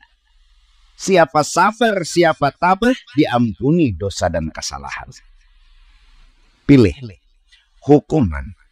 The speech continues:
bagi orang berakal pasti menghindar dari hukuman, memilih dispensasi. Hukuman. Justru karena itu, kadang-kadang, kenapa orang yang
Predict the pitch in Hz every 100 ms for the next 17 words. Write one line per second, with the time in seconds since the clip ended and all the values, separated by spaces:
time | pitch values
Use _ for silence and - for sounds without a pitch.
0 | - 117 110 117 123 156 156 127 98 -
1 | 82 76 - 80 - - 82 _ - 127
2 | - - 127 113 107 98 123 156 139 101
3 | 80 98 92 98 80 82 - 73 71 85
4 | 127 - 101 113 110 80 80 135 92 -
5 | 104 76 73 - - 110 117 _ _ _
6 | _ _ _ _ _ _ - _ _ _
7 | _ _ _ _ _ _ _ _ _ 120
8 | - 165 202 151 - _ _ _ _ _
9 | _ _ _ _ - 151 175 - 160 156
10 | - 135 127 123 120 110 - 76 - _
11 | _ - 110 117 104 98 82 71 - -
12 | 147 156 160 127 87 - 131 139 87 -
13 | _ _ - 151 139